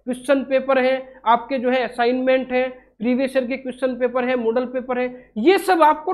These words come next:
Telegram channel पर मिलेगा। लेकिन इसके लिए हमने एक minimum fees रखी है जो है आपकी, देखिए मैं आपको बता दूं, ये है आपकी नाइंटी नाइन rupees, Clear है नहीं? नाइंटी नाइन रुपीज से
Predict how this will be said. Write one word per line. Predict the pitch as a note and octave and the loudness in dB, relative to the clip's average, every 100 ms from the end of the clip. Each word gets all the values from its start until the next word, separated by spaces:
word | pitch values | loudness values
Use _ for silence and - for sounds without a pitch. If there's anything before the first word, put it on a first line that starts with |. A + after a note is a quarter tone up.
| - | -2
Telegram | B3+ A#3 A3+ A3+ A3+ | -2 0 0 -2 -2
channel | G#3+ A3 | -4 -4
पर | A3 A#3+ | -6 -6
मिलेगा। | A#3+ B3 C4 E4 - - | -2 0 0 -2 -6 -6
लेकिन | A#3 C#4 E4+ | -4 0 0
इसके | C#4 B3+ - E4+ | -2 -6 -2 0
लिए | D4 D4 E4+ - - | 2 2 0 -8 -4
हमने | C4 D#4 | 0 0
एक | D#4+ | 0
minimum | A3 A3 B3+ F4+ G4 | -2 2 4 4 2
fees | - C#4 C#4 | 0 -4 -2
रखी | B3+ B3 B3+ | -6 -4 -4
है | C#4 E4 - _ - | -4 -6 -12 _ -6
जो | F#3 D#4+ | 2 4
है | C#4+ | 6
आपकी, | C4+ C4 C#4+ | 6 4 -2
देखिए | B3 B3+ C#4 | -4 -4 -2
मैं | C4+ | -2
आपको | B3 B3+ | -4 -6
बता | A3 A3+ | -2 -2
दूं, | G#3+ D#4 - _ _ _ | -2 -6 -16 _ _ _
ये | D#4+ D#4 | 2 4
है | |
आपकी | C#4+ C4 C4+ D#4+ F4+ - - G#3 | 4 2 0 -6 -6 -12 -10 -4
नाइंटी | A3+ B3 C4 B3+ D#4 D#4 | 0 0 0 -4 -2 0
नाइन | A3 G#3 A3 F3+ | 0 -2 -2 -4
rupees, | D#3+ D3+ - _ _ _ _ _ C4 | -10 -12 -14 _ _ _ _ _ -2
Clear | E4+ | 0
है | F4+ | 0
नहीं? | B3 - - - | -2 -6 -14 -4
नाइंटी | G#3 B3+ D#4 D#4 F#4 | 2 4 4 2 2
नाइन | D4 D4 C4+ | 4 2 -2
रुपीज | C4+ C4 B3+ | -4 -8 -8
से | C#4+ | -4